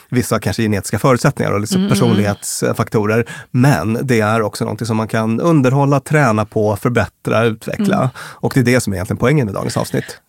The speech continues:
Speaker 2: Och då tänker man att folk som, säger, reser väldigt mycket eller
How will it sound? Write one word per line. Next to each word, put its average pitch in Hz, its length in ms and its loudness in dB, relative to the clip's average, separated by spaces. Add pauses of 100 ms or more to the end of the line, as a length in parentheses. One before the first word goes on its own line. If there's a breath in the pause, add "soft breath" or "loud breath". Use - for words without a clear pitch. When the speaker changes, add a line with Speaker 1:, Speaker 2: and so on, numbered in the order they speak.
(140)
Speaker 2:
Och - 80 -4
då 214 80 0
tänker 220 300 0
man 202 100 0
att 170 60 -6
folk 185 200 0
som, 185 280 -2
säger, 180 440 2
reser 214 540 2
väldigt 175 240 0
mycket 151 320 -2
eller 147 260 2